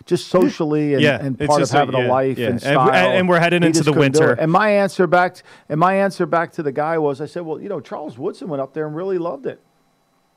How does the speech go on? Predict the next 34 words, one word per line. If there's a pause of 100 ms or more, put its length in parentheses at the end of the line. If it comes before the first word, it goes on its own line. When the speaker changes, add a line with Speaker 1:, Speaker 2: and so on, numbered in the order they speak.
(180)
Speaker 1:
You
know,
he
loved
it. (920)
But,
Speaker 2:
Yeah. (240)
Speaker 1:
you
know,
Speaker 2:
Different
pla-,
Speaker 1:
to
each
Speaker 2:
different,
Speaker 1:
his
own,
I
Speaker 2:
di-,
Speaker 1:
guess.
Speaker 2:
yeah,
to
each
their
own,
and
people
are
at
different
places
in
their
lives.
And,